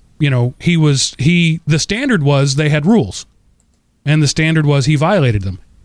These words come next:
I find it far more interesting that Milo himself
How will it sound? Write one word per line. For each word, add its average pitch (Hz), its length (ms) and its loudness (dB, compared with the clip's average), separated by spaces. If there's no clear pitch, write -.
I 180 120 0
find 220 260 0
it 160 100 -4
far 214 280 0
more 254 300 4
interesting 143 580 -2
that 147 440 0
Milo 170 420 2
himself 165 680 0